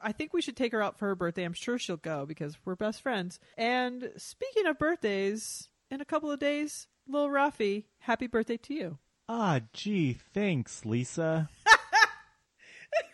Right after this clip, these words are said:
Speaker 1: If you wanna be on this show, email B F Fancast at gmail dot com. Follow the show on Twitter at B F Fancast. Follow me at J Mosen B F S. And join the Facebook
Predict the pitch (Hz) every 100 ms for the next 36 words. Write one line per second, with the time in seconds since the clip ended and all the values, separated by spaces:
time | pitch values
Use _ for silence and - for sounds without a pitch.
0 | 539 - 494 508 - - - - 320 392
1 | 349 302 277 247 226 - 190 185 190 -
2 | 180 170 - 208 220 202 185 180 175 175
3 | 175 170 - - 180 - 185 180 175 175
4 | - 180 160 156 - _ _ 269 262 240
5 | - 214 202 214 190 - 180 185 175 -
6 | 165 170 160 - 165 165 196 - 170 180
7 | 170 170 175 170 170 175 185 - 226 226
8 | 277 339 392 - 311 - 277 269